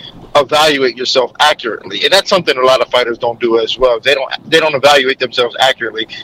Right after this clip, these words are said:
They just always feel that they're really good and they just need to,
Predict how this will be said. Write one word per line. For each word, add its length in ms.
They 140
just 160
always 300
feel 200
that 120
they're 160
really 260
good 360
and 240
they 140
just 240
need 180
to, 200